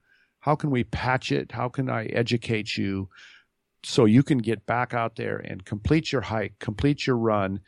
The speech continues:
and have a good experience while you're doing it? So that's always my, my aim. And so one story in particularly, I,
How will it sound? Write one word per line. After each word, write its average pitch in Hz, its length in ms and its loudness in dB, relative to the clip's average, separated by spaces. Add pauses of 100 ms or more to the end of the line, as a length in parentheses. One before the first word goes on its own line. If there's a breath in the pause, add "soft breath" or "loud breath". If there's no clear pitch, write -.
(300 loud breath)
and 120 160 2
have 139 160 4
a 120 60 4
good 139 200 4
experience 117 640 0
while 101 140 0
you're 95 140 -2
doing 95 320 0
it? 90 120 -6
So - 160 0
that's 139 280 0
always 113 480 2
my, 95 500 -4
my 98 320 -6
aim. 92 460 -6 (120)
And 95 280 -4 (640 loud breath)
so 110 580 6 (920)
one 139 320 2
story 107 460 2
in 98 100 -4
particularly, 104 920 -4
I, 104 520 -4